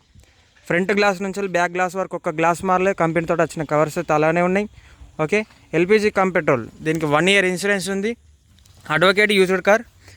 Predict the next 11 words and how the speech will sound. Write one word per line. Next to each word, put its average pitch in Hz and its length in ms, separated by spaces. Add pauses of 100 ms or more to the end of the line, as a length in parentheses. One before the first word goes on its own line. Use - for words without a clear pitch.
(220)
చూడండి, 156 360
ఫ్రంట్ 165 240
గ్లాస్ 185 240
అయితే 180 200
స్టిక్కర్లు 180 360
అయితే 175 160
ఇప్పటికీ 170 320
అట్లనే 160 280
ఉన్నాయి. 113 180 (540)
బీఏ 202 280
కోడ్ 202 180